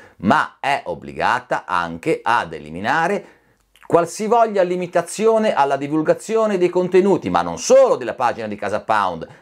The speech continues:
ma di tutte le pagine e di tutti gli utenti di Facebook. Tornando all'ordinanza, poi c'è un altro aspetto importante, perché Facebook aveva portato come prove, no,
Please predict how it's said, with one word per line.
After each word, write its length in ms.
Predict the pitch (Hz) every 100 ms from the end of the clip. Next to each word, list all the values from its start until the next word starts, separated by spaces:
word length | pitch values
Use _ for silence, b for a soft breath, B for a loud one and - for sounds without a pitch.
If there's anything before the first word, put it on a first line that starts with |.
| _
ma 180 | 95 101
di 180 | 90 -
tutte 360 | 208 - 80
le 100 | 73
pagine 560 | - 135 175 175 196 -
e 100 | 117
di 160 | 107
tutti 360 | - 214 - 92
gli 100 | 95
utenti 560 | 120 185 214 202 196 170
di 100 | 175
Facebook. 920 | - 214 165 - 80 71 - 76 -
Tornando 480 | 147 160 226 202 139
all'ordinanza, 720 | 123 135 180 190 104 101 -
poi 180 | 190 180
c'è 160 | 175
un 140 | 175 170
altro 340 | 113 90 95
aspetto 460 | 87 - 87 - 85
importante, 720 | 80 80 76 82 78 76 95
perché 260 | 113 - 180
Facebook 560 | 123 131 127 175 170
aveva 340 | 107 117 127 104
portato 480 | 92 - 131 -
come 240 | 85 90 104
prove, 540 | - 104 82 78 101
no, 240 | 95 160